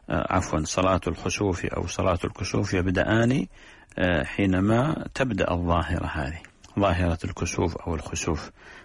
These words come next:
أما قبل ذلك فلا. قد كره أهل العلم أن ينادى إلى الصلاة أو أن يخبر بها قبل حدوثها، لأنه ما يدري الإنسان، قد تحدث وقد لا تحدث. ولذلك يقول النبي عليه الصلاة والسلام: "إذا رأيتم ذلك فصلوا".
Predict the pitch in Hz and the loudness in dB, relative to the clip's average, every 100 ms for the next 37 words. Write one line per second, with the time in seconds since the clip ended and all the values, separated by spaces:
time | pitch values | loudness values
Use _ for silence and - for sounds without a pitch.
0 | - - 104 90 - 82 85 92 123 95 | -4 2 4 2 0 -2 0 4 4 2
1 | - 80 90 80 65 - _ - - _ | -2 -4 0 0 0 -4 _ -20 -20 _
2 | - - - 123 92 87 82 85 85 80 | -6 -2 0 2 2 0 -2 -2 -2 2
3 | 107 120 - - - _ - 92 95 104 | 2 0 -4 -18 -18 _ 0 2 4 4
4 | 110 90 82 80 - - 90 87 82 85 | 4 2 0 -2 -4 -4 0 2 0 0
5 | 82 95 104 104 92 85 92 98 113 - | 0 0 0 0 0 2 0 0 0 2
6 | 110 90 - 87 87 76 85 - - _ | 2 2 0 -2 -2 -2 -8 -14 -18 _
7 | - - 98 117 165 127 85 80 71 71 | -20 -4 2 4 4 4 2 -2 -4 -4
8 | 92 92 - - - - 143 143 - - | -4 -4 -4 -2 -4 -2 -2 -2 -2 0
9 | 95 85 - - - 85 - - - - | 2 0 0 -4 -4 -6 -10 -20 -20 -18
10 | - - 95 95 113 101 - 92 90 - | -20 -4 0 4 4 2 0 -2 0 2
11 | 104 95 82 82 78 90 90 - 95 85 | 2 2 0 0 0 0 -2 -4 -2 -2
12 | - - - - 113 120 117 139 131 - | -4 -6 -4 0 2 4 4 2 0 0
13 | 113 113 127 131 139 - 104 98 - 80 | -2 2 2 2 2 -2 -2 -2 0 -2
14 | 69 | -4